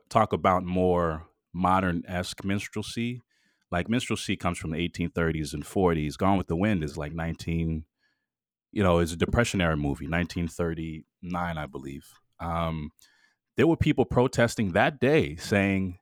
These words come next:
"Hattie McDaniel, don't play this Mammy character." Um, and she was like, you know, and she was like, "Well, listen, you know, we, we only have so many options. I'd rather get paid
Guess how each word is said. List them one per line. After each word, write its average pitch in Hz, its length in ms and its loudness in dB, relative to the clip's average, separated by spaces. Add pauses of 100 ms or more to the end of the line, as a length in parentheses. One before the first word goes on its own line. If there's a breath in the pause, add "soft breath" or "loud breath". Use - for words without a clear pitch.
"Hattie 107 240 0
McDaniel, 107 520 0
don't 101 280 2
play 107 240 -2
this 104 160 -2
Mammy 107 280 0
character." 69 600 -10 (760)
Um, 90 560 2 (340)
and 95 180 0
she 113 200 2
was 101 220 2
like, 90 500 2 (720)
you 175 140 6
know, 110 180 6
and 113 80 2
she - 120 0
was 117 140 2
like, 104 140 2
"Well, 139 120 4
listen, 151 400 0
you 143 120 2
know, 139 160 4
we, 135 120 2
we 123 160 4
only 131 160 4
have 123 160 0
so 120 160 2
many 117 180 4
options. 107 720 2 (400 soft breath)
I'd 95 180 4
rather 104 540 6 (220)
get 107 220 2
paid 101 500 4